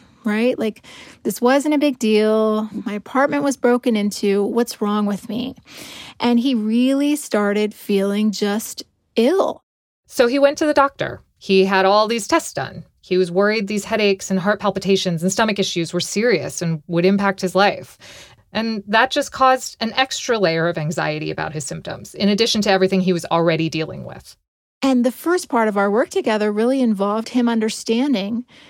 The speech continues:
Speaker 1: that these bodily reactions were normal. They were an adaptation,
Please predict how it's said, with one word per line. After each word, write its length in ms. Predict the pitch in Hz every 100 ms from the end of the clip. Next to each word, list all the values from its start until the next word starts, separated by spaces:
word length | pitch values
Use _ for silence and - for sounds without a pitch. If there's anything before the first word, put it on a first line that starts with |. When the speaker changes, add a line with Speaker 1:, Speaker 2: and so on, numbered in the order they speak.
| - _ _
Speaker 1:
that 300 | 226 240 - _
these 520 | 202 247 262 277 277
bodily 480 | - 220 226 220 196
reactions 800 | 190 208 262 - 220 202 208 -
were 200 | 226 254
normal. 680 | 254 247 269 311 220 - 240 - - _ _
They 140 | 254
were 180 | 285 294
an 120 | 269
adaptation, 1000 | 240 240 247 - 233 247 - 196 247